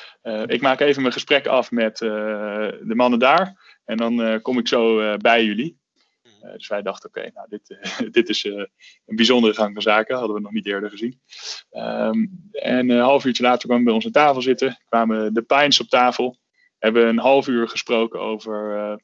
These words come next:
Speaker 1: wat wij aan het doen waren en wat we dachten voor asos te kunnen betekenen. Ehm, toen zei hij, "Oké, is goed, dat gaan we doen. Eh, zet het maar allemaal op papier en, eh, zet het op de mail. Dan, eh, gaan we zo snel mogelijk starten en dan gaan we het gewoon proberen." Eh,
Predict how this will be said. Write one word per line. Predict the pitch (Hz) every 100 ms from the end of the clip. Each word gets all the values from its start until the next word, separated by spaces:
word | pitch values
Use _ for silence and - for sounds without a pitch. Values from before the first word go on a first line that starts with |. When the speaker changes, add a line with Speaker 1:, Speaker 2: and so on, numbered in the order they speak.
| _
Speaker 1:
wat | 123 117
wij | 120
aan | 113
het | 110
doen | 139
waren | 120 110 110
en | 110
wat | 113
we | 113 107 104 98
dachten | 117 - 113
voor | 110
asos | 113 113 113 -
te |
kunnen | 113 113
betekenen. | 107 143 147 147 175 _ _ _ _ _ - - _ _
Ehm, | 127 127 123 123
toen | 120 - 135
zei | 139
hij, | 139
"Oké, | 135
is | 170 143
goed, | 196 190 -
dat | 143
gaan | 151
we | 139
doen. | 156 180 202 - _ _
Eh, | - 127 131 131 135 127 127 127 127 117 _ _
zet | - 156
het | 147
maar | 135
allemaal | 131 135
op | 123
papier | 127 160 147
en, | 123 123
eh, | 123
zet | 127 131
het | 120
op | 120
de | 127
mail. | 143 165 156
Dan, | 123 120
eh, | 120 117 117
gaan | - 120
we | 117 113 113
zo | 117
snel | - 117
mogelijk | 117 113
starten | - 110 -
en |
dan | 104
gaan | -
we | 104
het | 104
gewoon | 104 98
proberen." | 104 104 113 160 190 _ - - - - _ _
Eh, | - 50 50 50 50 50